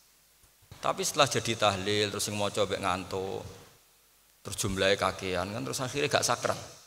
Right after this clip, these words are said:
Akhirnya la ilaha dikomentari, "Suwi temen." Apa meneh nak sing mimpin tahlil wis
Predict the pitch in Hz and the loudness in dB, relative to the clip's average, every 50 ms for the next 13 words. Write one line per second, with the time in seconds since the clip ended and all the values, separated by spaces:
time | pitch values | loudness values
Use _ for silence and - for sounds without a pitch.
0 | - - - _ _ _ _ _ _ _ _ _ _ _ _ _ _ _ - 98 | -20 -20 -20 _ _ _ _ _ _ _ _ _ _ _ _ _ _ _ -4 -2
1 | 120 135 131 123 113 117 123 135 123 - - - 113 110 113 110 107 110 104 110 | 2 6 6 6 8 8 8 6 6 4 2 0 2 2 2 2 2 2 2 2
2 | - - - - 180 160 160 160 156 151 143 120 104 95 92 87 - - - - | 0 2 2 2 4 2 2 2 2 2 2 0 -2 -4 -6 -10 -12 -14 -18 -20
3 | - - _ _ _ _ _ _ _ _ _ _ _ _ _ _ - - 95 95 | -20 -20 _ _ _ _ _ _ _ _ _ _ _ _ _ _ -8 -4 -2 0
4 | 104 110 110 110 104 101 98 107 107 107 107 110 104 107 101 101 110 117 113 113 | 4 4 6 6 6 4 2 2 2 2 2 4 6 6 8 8 8 8 8 6
5 | 110 - | 4 4